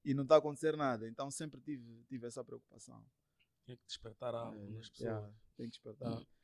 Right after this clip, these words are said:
Speaker 1: As emoções, eu acho que, porque o ser humano é primordialmente um ser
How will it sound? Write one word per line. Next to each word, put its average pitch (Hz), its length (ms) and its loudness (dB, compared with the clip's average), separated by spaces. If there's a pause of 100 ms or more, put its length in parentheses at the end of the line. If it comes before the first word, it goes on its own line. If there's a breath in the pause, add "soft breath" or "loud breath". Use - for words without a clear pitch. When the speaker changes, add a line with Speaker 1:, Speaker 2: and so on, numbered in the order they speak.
(260)
Speaker 1:
As 123 180 4
emoções, 147 680 -2
eu 180 120 0
acho 180 180 -2
que, 180 120 -16 (520 loud breath)
porque 180 200 4
o 170 40 8
ser 247 180 6
humano 208 500 6 (1080)
é 170 180 10
primordialmente 151 1400 2 (880)
um 147 120 0
ser 139 560 2